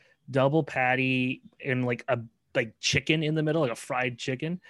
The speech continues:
and then it's got, like, brisket on top of it and bacon on top of it. It just, like, sounds like death hearing about it, but it looks really good.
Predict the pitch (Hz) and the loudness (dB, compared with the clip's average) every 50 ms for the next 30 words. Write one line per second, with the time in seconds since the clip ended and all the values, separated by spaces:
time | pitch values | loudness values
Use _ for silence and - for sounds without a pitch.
0 | - - - - - 131 131 135 131 127 120 - - 143 131 110 127 117 113 110 | -20 -20 -8 -2 0 2 4 4 4 4 2 0 0 0 0 0 0 -2 -4 -4
1 | - 127 117 131 135 - - 151 135 135 127 120 - 127 120 123 - 127 120 123 | -2 0 2 2 2 2 2 4 4 4 4 2 2 0 0 0 -2 -4 -4 -2
2 | 135 135 123 107 107 104 120 123 135 131 139 127 123 123 120 - 127 120 123 123 | -2 -2 -2 -4 -4 -2 0 0 2 2 2 0 0 0 -2 -2 -2 -4 -2 -2
3 | 135 123 117 123 131 131 123 120 110 107 104 - 117 - - - _ - - 110 | -4 -6 -4 -4 -4 -2 -4 -4 -6 -8 -10 -12 -12 -12 -12 -16 _ -10 -8 -8
4 | 104 98 - - _ _ _ _ _ - - - 143 127 120 110 117 110 110 - | -8 -8 -12 -16 _ _ _ _ _ -10 -4 -2 -2 0 -2 -2 -6 -8 -8 -4
5 | - 113 117 131 - - - - 127 123 120 123 131 123 131 139 156 156 - - | -2 0 0 -2 -2 -8 -12 -8 -6 -4 -2 -2 -2 0 0 0 0 -2 -4 -6
6 | 117 104 98 98 104 107 - - - 110 - 76 85 67 65 - | -8 -8 -8 -8 -10 -12 -12 -14 -14 -14 -14 -14 -14 -14 -14 -16